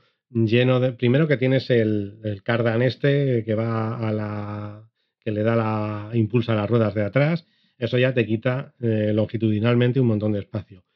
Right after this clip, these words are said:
Pero luego hay un montón de vigas. O sea, está llena de vigas transversales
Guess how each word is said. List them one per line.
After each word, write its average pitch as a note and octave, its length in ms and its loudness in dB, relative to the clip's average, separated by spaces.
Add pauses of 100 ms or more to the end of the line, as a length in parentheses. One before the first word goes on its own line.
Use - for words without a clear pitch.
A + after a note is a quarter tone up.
(240)
Pero G#2 160 -4
luego C#3 260 4
hay D#3 140 6
un E3+ 100 10
montón B2 420 4
de A2 120 4
vigas. C3 460 -2 (480)
O - 40 -20
sea, G#2 400 -12
está C3+ 360 -4
llena C#3 380 2
de D3+ 120 0
vigas E3+ 400 0
transversales B2 760 -4